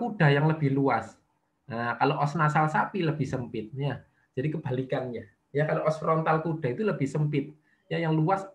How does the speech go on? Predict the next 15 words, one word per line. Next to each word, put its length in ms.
justru 240
adalah 320
os 160
nasalnya, 720
ya, 160
tulang 320
hidung. 480
Ya, 320
nah, 160
oleh 80
karena 240
itu 80
kalau 240
adik-adik 400
li-, 320